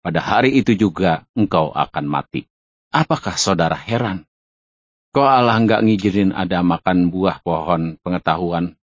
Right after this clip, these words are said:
baik dan jahat? Dan mungkin berpikir, "Kenapa ditumbuhkan di situ? Kalau kagak boleh dimakan?" Sobatku, Allah melakukan itu dalam rencananya yang sempurna.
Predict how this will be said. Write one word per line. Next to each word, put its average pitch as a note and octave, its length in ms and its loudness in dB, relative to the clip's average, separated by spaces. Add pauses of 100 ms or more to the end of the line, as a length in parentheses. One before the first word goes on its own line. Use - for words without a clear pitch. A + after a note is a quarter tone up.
baik F#2 360 0
dan E2+ 240 -6
jahat? F#2+ 320 -10 (640)
Dan A2+ 120 6
mungkin C#3 360 4
berpikir, E2+ 560 -2 (240)
"Kenapa C3 480 2
ditumbuhkan G2 800 2
di E2 80 -2
situ? D#2+ 360 -4 (440)
Kalau C3 240 2
kagak A2+ 400 0
boleh F#2+ 240 2
dimakan?" F2+ 560 -4 (880)
Sobatku, A2+ 640 0 (480)
Allah C3 240 4
melakukan B2 560 2
itu B2 240 0
dalam G#2 320 4
rencananya F#2 720 2
yang F2 240 0
sempurna. D#2+ 640 -4